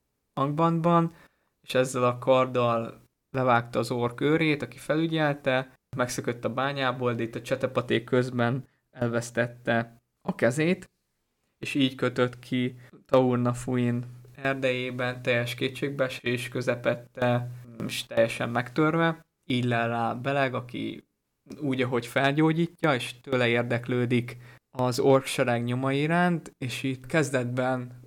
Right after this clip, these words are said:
elszomorodik, ugyanis Gwindor azt mondja, hogy már látott egy nagyobb sereget elvonulni foglyokkal, és ezért azt hitte Beleg, hogy elkésett, és Turinnak már oda,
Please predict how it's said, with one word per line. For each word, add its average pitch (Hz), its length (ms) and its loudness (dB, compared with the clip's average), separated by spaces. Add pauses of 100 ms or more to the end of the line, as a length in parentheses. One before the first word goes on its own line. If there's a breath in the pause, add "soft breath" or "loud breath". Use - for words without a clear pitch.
elszomorodik, 131 840 0
ugyanis 123 360 -4
Gwindor 127 380 0
azt 120 220 0
mondja, 123 280 -2
hogy 120 140 0
már 120 240 2
látott 123 560 0
egy 117 160 -2
nagyobb 120 240 0
sereget 120 500 2
elvonulni 120 800 0 (240 loud breath)
foglyokkal, 127 800 2
és 131 220 -4
ezért 120 400 0
azt 123 200 -2
hitte 117 560 -2 (840 soft breath)
Beleg, 120 320 0
hogy 120 520 2
elkésett, 123 720 2
és - 200 -2
Turinnak 120 540 0
már 117 320 0
oda, 139 500 0